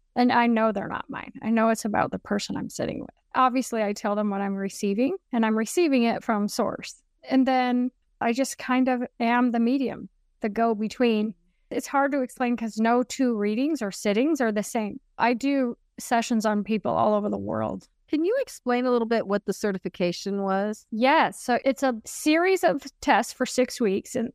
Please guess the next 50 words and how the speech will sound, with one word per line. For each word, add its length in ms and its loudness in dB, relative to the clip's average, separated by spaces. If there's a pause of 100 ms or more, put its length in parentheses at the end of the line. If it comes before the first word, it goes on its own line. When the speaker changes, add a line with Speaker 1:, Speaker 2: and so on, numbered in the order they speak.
Speaker 1:
they're 180 -2 (320)
pretty 200 2
difficult. 520 0
It's 160 -8
five 300 4
tests 360 0
a 60 -2
week 540 -4
for 200 2
six 380 -4
weeks. 400 -16 (300)
And 100 0
if 100 -4
you 100 4
don't 240 2
pass 420 2
one 160 0
of 120 -6
these 340 -4
tests, 680 -4
you 240 0
don't 200 2
move 180 0
on. 220 -4 (200)
You're, 440 -6 (120)
you're 240 0
immediately 460 2
disqualified. 720 -2
So 100 -6
there's 200 0
no 120 4
room 180 -2
for 120 -8
error. 300 -6 (420)
And 100 4
these 180 0
tests 260 2
are 80 4
kind 240 0
of 60 -2
like 180 0
remote 400 2
viewing. 420 0 (120)
They'll 100 0
give 220 -2
you 160 2
a 100 0
remote 480 -2
viewing 400 0
test 540 -6